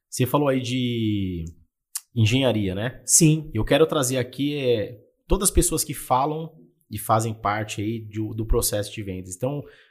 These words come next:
Speaker 1: breve eu quero trazer um engenheiro aqui também, pra ele passar um pouquinho aqui pra,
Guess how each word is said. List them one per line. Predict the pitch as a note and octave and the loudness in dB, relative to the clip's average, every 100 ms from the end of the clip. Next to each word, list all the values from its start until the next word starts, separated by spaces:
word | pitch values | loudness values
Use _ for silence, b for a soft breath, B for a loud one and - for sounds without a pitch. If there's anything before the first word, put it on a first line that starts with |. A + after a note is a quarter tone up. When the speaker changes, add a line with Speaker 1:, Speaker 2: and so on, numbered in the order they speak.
| _ | _
Speaker 1:
breve | A#2+ C#3 C#3+ | 2 2 2
eu | |
quero | C#3+ C#3 | -2 -2
trazer | C#3 B2 C3 | -2 -2 -2
um | C3+ | -2
engenheiro | B2+ C3 A2+ A2 G#2+ | -2 -2 -2 -2 -4
aqui | - | -8
também, | G#2 G2+ G2 C3+ - _ b b - | -8 -4 -4 -4 -12 _ b b -2
pra | A#2+ | -2
ele | A#2+ | 4
passar | D3 D#3 | 4 4
um | D#3 | 0
pouquinho | - C#3+ C3+ C3 | -2 -2 -2 -4
aqui | A#2 A#2 | -4 -4
pra, | A#2 G2+ F2+ F2+ | 0 0 -2 -8